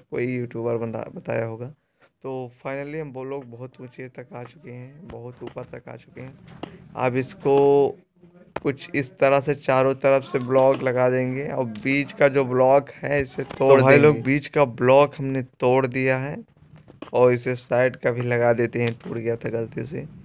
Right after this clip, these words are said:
Speaker 1: अब नीचे का जितना भी ब्लॉक एक्स्ट्रा लगाए थे हम लोग, उसे तोड़ देते हैं। मैंने एक्सपेरिमेंट किया था भाई लोग, यहाँ पे मिस्टेक हो गया था। ये जो कोल बॉक्स लगाना है, इसे तोड़ कर नीचे एक गड्ढा कर देना, ताकि जो पानी आए डायरेक्ट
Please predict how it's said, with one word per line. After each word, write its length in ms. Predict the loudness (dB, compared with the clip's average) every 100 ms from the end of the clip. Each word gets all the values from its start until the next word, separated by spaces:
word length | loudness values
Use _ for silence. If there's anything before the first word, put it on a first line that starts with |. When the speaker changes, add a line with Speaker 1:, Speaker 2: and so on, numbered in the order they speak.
| -20 -20 -8
Speaker 1:
अब 80 | -4
नीचे 340 | -2 -2 -2
का 160 | 2 2
जितना 420 | 2 -2 -2 -2
भी 140 | -2 -2
ब्लॉक 340 | 2 2 2
एक्स्ट्रा 360 | -4 -10 -6 -4
लगाए 340 | -2 0 0
थे 200 | -2 -4
हम 180 | -6 -6
लोग, 180 | -6 -8
उसे 180 | -10
तोड़ 280 | -10 -6 -6
देते 300 | -6 -10 -10
हैं। 140 | -12 -14 -18 -20 -18 -8
मैंने 200 | -4 -2
एक्सपेरिमेंट 640 | -4 -4 -2 0 -2 -6
किया 160 | -2 -4
था 160 | -2 -4
भाई 180 | -4
लोग, 220 | -4 -4 -4
यहाँ 160 | -6
पे 80 | -6
मिस्टेक 420 | -6 -6 -6 -8 -8
हो 40 | -6
गया 180 | -6
था। 240 | -6 -10 -14 -18 _ _ -20 -12 -2
ये 180 | 0
जो 240 | 0 0 -2 -2
कोल 200 | 0 2
बॉक्स 400 | 2 2 2 -4
लगाना 260 | -6 -4 -6
है, 60 |
इसे 160 | -6 -8
तोड़ 340 | -4 0 0
कर 140 | 0 -4
नीचे 300 | -4 -4 -6
एक 120 | -2
गड्ढा 320 | -4 -2 -6
कर 160 | -6 -6
देना, 360 | -6 -6 -10 -16 _ _ _ -16
ताकि 280 | -14 -14
जो 140 | -14 -14
पानी 460 | -12 -12 -10 -10
आए 220 | -10 -10 -12
डायरेक्ट 640 | -12 -10 -10 -12 _ _